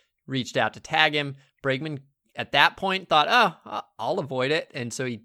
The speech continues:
sort of took a step back. The bo-, as he's taking a step back, Lucroy extends the ball, tags him, but Lucroy drops it. It bounces off the umpire and then lands at the umpire's feet. Lucroy turns around to pick it up. By this point, Bregman has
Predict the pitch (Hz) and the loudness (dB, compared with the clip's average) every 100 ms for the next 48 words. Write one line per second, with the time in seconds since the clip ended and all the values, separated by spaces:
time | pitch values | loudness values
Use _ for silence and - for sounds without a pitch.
0 | _ 151 127 113 - - - - - - | _ -2 -2 -4 -12 -10 -6 -4 -4 -2
1 | 107 120 139 _ _ _ _ _ 123 110 | 0 0 -4 _ _ _ _ _ -8 -6
2 | 143 143 147 147 147 143 151 135 131 - | -6 -4 0 0 0 -6 -6 -6 -6 -6
3 | 120 - 160 160 147 143 135 131 123 120 | -6 0 6 6 4 -4 -6 -4 -4 -4
4 | - 151 147 135 117 - 123 120 120 110 | -4 -2 -2 -6 -12 -2 2 4 2 -2
5 | _ _ - - - 170 202 180 - 139 | _ _ -16 -8 4 6 6 4 -2 -2
6 | 127 131 135 127 123 _ _ - 139 147 | -2 -4 0 0 0 _ _ -10 -8 -6
7 | 139 120 98 143 151 160 - 117 107 - | -4 -4 -2 6 6 6 0 -6 -6 -10
8 | _ _ _ _ - 110 151 151 147 139 | _ _ _ _ -12 -4 0 0 0 0
9 | 139 139 139 123 127 131 120 107 104 104 | 2 2 -2 -8 -8 -6 -2 -2 -2 -4
10 | 110 _ _ _ _ - 120 117 113 110 | -8 _ _ _ _ -10 -6 -4 -4 -4
11 | 110 120 123 117 117 117 113 107 104 - | -4 -2 -2 -4 -6 -6 -4 -4 -4 -6
12 | 165 147 139 156 160 147 131 113 139 123 | -4 -2 -2 -6 -2 0 -2 -2 -6 -6
13 | 127 120 - 123 127 131 117 127 131 131 | -4 -6 -6 -4 0 0 0 -4 -6 -8
14 | 117 120 120 127 110 104 | -4 -4 -4 -4 -8 -10